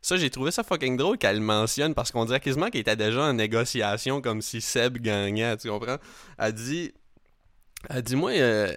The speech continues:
les prix, j'ai trouvé ça un peu bizarre, parce que c'est pas tout le monde qui a besoin d'un condo à Montréal. » Puis <laughs> j'étais comme, « Yo,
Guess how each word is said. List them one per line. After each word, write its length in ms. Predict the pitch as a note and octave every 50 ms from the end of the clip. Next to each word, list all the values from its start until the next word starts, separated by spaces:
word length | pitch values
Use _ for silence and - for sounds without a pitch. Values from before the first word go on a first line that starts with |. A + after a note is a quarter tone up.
| - -
les 200 | A2+ A#2 A#2+ A2+
prix, 300 | - - - F3 G#3 G#3
j'ai 120 | D3 G2+
trouvé 260 | - - A#2 A2+ B2
ça 120 | - - F#3
un 80 | G3 F#3+
peu 160 | - D#3+ D3
bizarre, 400 | C3 A#2 G#2+ A2 C3 D#3+ F3+ F3
parce 200 | - G2 F#2+ -
que 200 | - G#2+ G2+ F#2 - - _ - - _ -
c'est 160 | - - -
pas 120 | - -
tout 100 | - - G3
le 60 | C3+
monde 280 | A#2 A#2+ D3+ F3+ E3+ D3+
qui 80 | C3+
a 60 | A#2 A2+
besoin 320 | A2 G#2+ G#2+ B2 C#3 D3+
d'un 200 | C#3+ B2 A2 A2
condo 460 | G#2+ - C3 A2 A2+ A#2 A#2+ C3+ C#3+ C3
à 80 | A2+
Montréal. » 840 | A2 A2 A2 A2 A2 G#2+ A2 G#2+ G#2 G#2 G#2+ A#2+ C3 C#3 C#3+ C#3 C#3+ - - - - - - _ _ -
Puis 120 | - C#3 -
<laughs> 460 | F#3 D#3 - - - - - - D#4
j'étais 380 | - - - - - - - - - -
comme, « 160 | - E4 C4+ - -
Yo, 420 | A#3 G3 E3 - - F4 - -